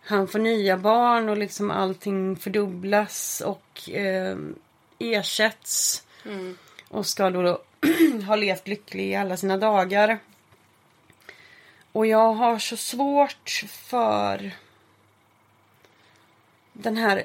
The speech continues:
Speaker 1: lättsamma approachen till det mänskliga lidandet
Speaker 2: Mm.
Speaker 1: och förluster.
Speaker 2: Mm.
Speaker 1: Därför att har man varit med om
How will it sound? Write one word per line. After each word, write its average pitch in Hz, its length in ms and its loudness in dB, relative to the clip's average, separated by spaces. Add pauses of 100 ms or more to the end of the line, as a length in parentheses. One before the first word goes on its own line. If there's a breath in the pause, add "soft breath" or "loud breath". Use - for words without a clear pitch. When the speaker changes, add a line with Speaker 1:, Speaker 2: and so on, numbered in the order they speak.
(120)
Speaker 1:
lättsamma 208 920 -2
approachen 233 960 -2
till 185 580 -6 (1040 soft breath)
det 208 160 -2
mänskliga 214 560 0
lidandet 214 840 -2
Speaker 2:
Mm. 202 360 -4
Speaker 1:
och - 60 -18
förluster. 247 1000 0 (420)
Speaker 2:
Mm. 185 240 -10 (540 loud breath)
Speaker 1:
Därför 208 360 2
att 214 80 -4
har 233 160 2
man 226 180 0
varit 226 220 -2
med 294 440 2
om 240 320 -2